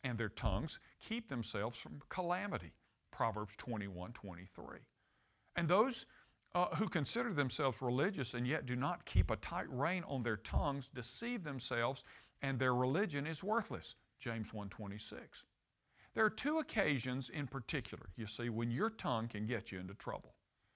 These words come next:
Number one is when you're angry. Emotional outbursts usually result in harmful comments that you don't mean and will later regret.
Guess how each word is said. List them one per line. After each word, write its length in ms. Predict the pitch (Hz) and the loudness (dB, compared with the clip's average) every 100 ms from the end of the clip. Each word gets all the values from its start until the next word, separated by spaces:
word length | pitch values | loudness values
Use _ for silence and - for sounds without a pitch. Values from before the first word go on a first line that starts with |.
| _ - | _ 0
Number 240 | 123 113 | 2 4
one 480 | 107 139 170 117 120 | 2 2 2 2 2
is 240 | 110 - - | -2 -6 -4
when 200 | 120 117 | 0 4
you're 260 | 117 139 - | 4 4 0
angry. 420 | 139 123 87 - _ _ _ _ _ - | 0 0 -2 -8 _ _ _ _ _ -6
Emotional 540 | 143 196 247 - 165 - | 0 0 0 -2 0 2
outbursts 640 | 147 - 120 110 110 - - | 2 2 2 2 0 -8 -8
usually 580 | 110 120 202 220 233 233 | 0 2 4 2 0 0
result 560 | 220 190 127 107 120 | 0 2 4 4 2
in 140 | 117 104 | -4 -6
harmful 560 | 110 160 170 196 208 | -6 -2 -2 -2 -4
comments 560 | 196 160 117 107 120 - - - - | -6 -4 -2 -2 -6 -12 -20 -20 -16
that 160 | - 156 | -8 -4
you 240 | 165 202 | 2 4
don't 260 | 254 220 - | 4 4 2
mean 360 | 143 127 135 147 | 2 2 2 2
and 240 | 127 123 | 0 2
will 160 | 135 127 | 2 4
later 380 | 156 165 113 | 4 4 2
regret. 460 | 120 123 139 120 90 | 2 0 2 0 0